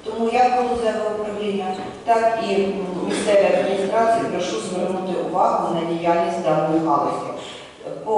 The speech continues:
видам економічної діяльності дана, е, галузь має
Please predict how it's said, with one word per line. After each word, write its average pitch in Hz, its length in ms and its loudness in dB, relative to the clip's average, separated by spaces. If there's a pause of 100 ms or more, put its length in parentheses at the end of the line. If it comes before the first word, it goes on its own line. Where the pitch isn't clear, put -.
видам 226 300 2
економічної 214 800 -2
діяльності 240 480 0
дана, 170 680 2
е, 175 220 -2 (320)
галузь 233 460 0
має 165 280 4